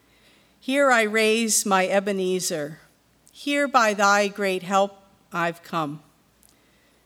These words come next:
Do you have a rock garden? A collection of stones, either literal or figurative, a collection of the many ways that God has helped you through your lifetime,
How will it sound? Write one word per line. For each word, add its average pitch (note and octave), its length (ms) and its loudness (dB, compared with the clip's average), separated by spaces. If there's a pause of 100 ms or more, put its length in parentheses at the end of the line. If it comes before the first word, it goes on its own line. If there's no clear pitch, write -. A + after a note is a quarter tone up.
(1160)
Do A3 100 -8
you A3+ 40 -2
have A#3 120 -2
a A#3 80 0
rock G#3+ 340 2
garden? G#3+ 520 0 (880)
A F#3+ 60 -8
collection A#3 580 -2
of G#3+ 120 -6
stones, G#3+ 1040 -2 (640)
either G3+ 280 -2
literal A3 540 2
or F#3+ 100 2
figurative, G#3+ 1000 -2
a G3 100 -8
collection B3 580 0
of A3 120 -2
the A3 100 -4
many A3 340 0
ways G#3+ 560 0 (300)
that G#3+ 140 -4
God G#3+ 300 4
has G#3+ 180 2
helped G3+ 360 0
you A#3+ 320 -2
through A3+ 200 -6
your A3 280 0
lifetime, A#3 840 2